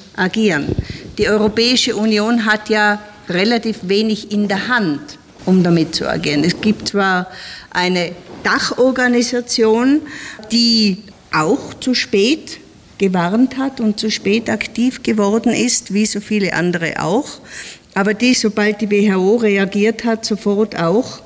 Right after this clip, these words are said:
reagiert hat und mit Vorschlägen dahergekommen ist. Das ist aber,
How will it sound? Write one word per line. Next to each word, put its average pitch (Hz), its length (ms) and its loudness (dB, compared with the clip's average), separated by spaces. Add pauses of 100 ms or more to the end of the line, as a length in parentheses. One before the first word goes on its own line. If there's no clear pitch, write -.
(140)
reagiert 190 640 0
hat 226 220 0
und 202 200 -2
mit 202 200 0
Vorschlägen 185 800 0 (540)
dahergekommen 220 840 0
ist. 220 300 0 (320)
Das 247 300 0
ist - 380 -2
aber, 202 720 0